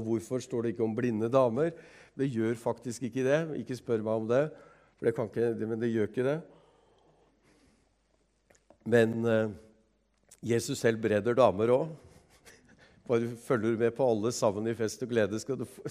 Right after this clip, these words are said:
skal jeg gi deg noen damer også. Men i dag er det denne mannen Bartimeus.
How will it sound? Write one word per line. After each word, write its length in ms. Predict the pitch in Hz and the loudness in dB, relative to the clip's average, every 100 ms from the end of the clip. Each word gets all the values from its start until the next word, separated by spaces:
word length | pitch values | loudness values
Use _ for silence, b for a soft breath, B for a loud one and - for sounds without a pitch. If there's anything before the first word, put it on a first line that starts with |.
| - | 0
skal 160 | 135 | 2
jeg 120 | 131 120 | 2 2
gi 120 | 110 | 0
deg 160 | 117 123 | 0 0
noen 160 | 117 113 B B | -4 -6 B B
damer 560 | - 127 120 98 113 110 | 2 8 8 6 2 2
også. 300 | - 151 151 B B B B B B B | 0 0 -2 B B B B B B B
Men 160 | 139 139 | 2 6
i 80 | 143 | 8
dag 200 | 131 127 123 | 8 10 8
er 60 | |
det 120 | 127 131 123 | 8 2 2
denne 240 | 127 123 | 2 4
mannen 240 | 113 101 107 | 2 2 2
Bartimeus. 680 | 110 - 104 98 98 - | 0 0 -2 -2 -2 -6